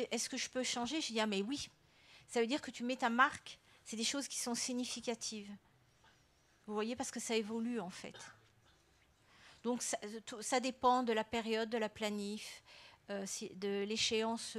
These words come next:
plus ou moins, moins longue de, de, de la compète.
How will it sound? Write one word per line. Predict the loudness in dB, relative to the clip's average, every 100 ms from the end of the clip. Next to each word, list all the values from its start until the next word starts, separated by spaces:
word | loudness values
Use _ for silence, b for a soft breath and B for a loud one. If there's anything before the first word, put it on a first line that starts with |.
| -10
plus | -10 -10 -6
ou |
moins, | -4 -2 -2 -2 -2 -2 -4 -4 -6 -8 -10 -16 _ _ -20 -18 -14
moins | -14 -8
longue | -4 -2 -2 -6 -14 -20 B B B B
de, | 0 2 0 -2
de, | -2
de | 0
la | 0
compète. | 0 0 2 2 0 -8